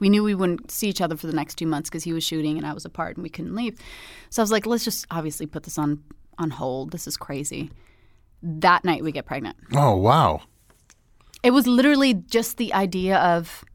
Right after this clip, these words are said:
Speaker 1: "You gotta relax, stop trying." And I have to say, the strips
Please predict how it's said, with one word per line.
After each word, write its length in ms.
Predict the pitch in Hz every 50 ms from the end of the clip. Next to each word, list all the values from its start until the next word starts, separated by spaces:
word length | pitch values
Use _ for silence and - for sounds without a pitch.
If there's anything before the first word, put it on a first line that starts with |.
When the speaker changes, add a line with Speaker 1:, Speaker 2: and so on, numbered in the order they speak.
| - _ _
Speaker 1:
"You 80 | 196
gotta 220 | 175 202 196 190 208
relax, 420 | 208 202 190 170 165 170 170 -
stop 360 | - - - - 180 170 -
trying." 420 | - - 185 165 160 165 180 202 - -
And 180 | 214 208 - - - - - - - -
I 60 | 190
have 140 | 196 247 269
to 60 | -
say, 460 | - - - 330 302 233 196 190 196 202 - _ _ _ _ _ _ _ _ _ _ _ _ _ _ _ 170
the 160 | 165 - 214
strips 560 | - - - - 254 294 330 - - - -